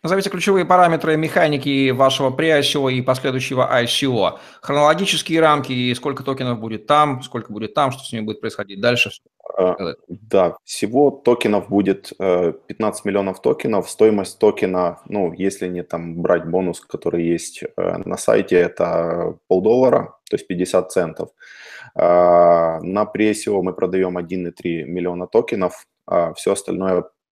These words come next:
Speaker 2: планируем на I C O. То есть там детальное распределение есть на сайте, можно посмотреть. А, что еще нужно?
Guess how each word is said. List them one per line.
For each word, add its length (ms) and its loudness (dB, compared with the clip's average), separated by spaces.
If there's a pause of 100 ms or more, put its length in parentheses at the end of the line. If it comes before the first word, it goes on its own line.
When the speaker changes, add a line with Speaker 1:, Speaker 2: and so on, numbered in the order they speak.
(220)
Speaker 2:
планируем 520 0
на 120 -4
I 60 -2
C 160 -6
O. 100 -4
То 80 -6
есть 100 -8
там 300 -2
детальное 500 2
распределение 720 0
есть 180 -2
на 60 -12
сайте, 300 -4
можно 260 -10
посмотреть. 600 -6 (680)
А, 400 4 (800)
что 180 -2
еще 440 0
нужно? 360 0